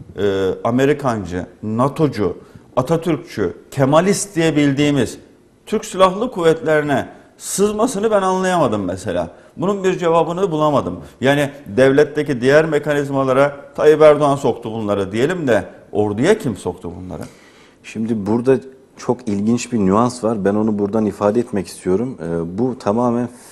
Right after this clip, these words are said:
Speaker 2: fetönün yapılanma sistemiyle alakalı bir şey.
Speaker 1: Hı hı.
Speaker 2: Yani, e, yapılanma sistemleri masonik bir yapılanma,
Speaker 1: Hı hı.
Speaker 2: hücre tipi yapılanma ve nerede bir topluluk var ise kendilerini temsil eden bir örgüt üyesi var.
Speaker 1: Hı hı.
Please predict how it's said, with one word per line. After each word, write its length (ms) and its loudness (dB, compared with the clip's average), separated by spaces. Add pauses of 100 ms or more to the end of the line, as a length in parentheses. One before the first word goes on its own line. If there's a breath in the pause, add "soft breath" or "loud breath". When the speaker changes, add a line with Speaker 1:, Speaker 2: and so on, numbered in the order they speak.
(120)
Speaker 2:
fetönün 500 0
yapılanma 540 0
sistemiyle 520 -2
alakalı 480 -4
bir 40 -14
şey. 220 -18 (160 loud breath)
Speaker 1:
Hı 60 -10
hı. 40 -10 (440 loud breath)
Speaker 2:
Yani, 460 0 (120)
e, 80 -6
yapılanma 720 0
sistemleri 540 0
masonik 480 0
bir 100 0
yapılanma, 520 2
Speaker 1:
Hı 60 -10 (340 loud breath)
hı. 220 -6
Speaker 2:
hücre 240 2
tipi 240 -6
yapılanma 640 2 (640)
ve 280 0
nerede 380 2
bir 80 -4
topluluk 520 -4
var 260 6
ise 380 -2 (400 loud breath)
kendilerini 480 0
temsil 380 -4
eden 260 0 (440 loud breath)
bir 320 2 (120)
örgüt 400 2
üyesi 280 0
var. 340 -14
Speaker 1:
Hı 60 -16
hı. 40 -14